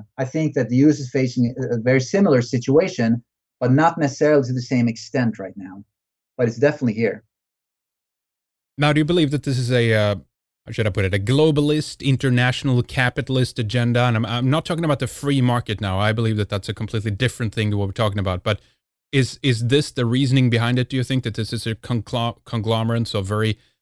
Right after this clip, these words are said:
Speaker 2: uh, you know, powerful businesses that are regulating global politics i-,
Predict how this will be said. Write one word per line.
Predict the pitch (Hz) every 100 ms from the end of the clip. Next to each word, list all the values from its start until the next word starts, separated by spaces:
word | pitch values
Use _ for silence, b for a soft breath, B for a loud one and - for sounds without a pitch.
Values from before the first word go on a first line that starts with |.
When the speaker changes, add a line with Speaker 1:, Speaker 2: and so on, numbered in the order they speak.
| _ -
Speaker 2:
uh, | 104 101 98 98 - _ _ _
you | -
know, | 110
powerful | - 127 127 135 110
businesses | 123 123 127 113 123 120
that | 117
are | 107
regulating | 101 117 123 117 117 117 117 110
global | 107 113 117
politics | 113 113 117 117 127 -
i-, | 113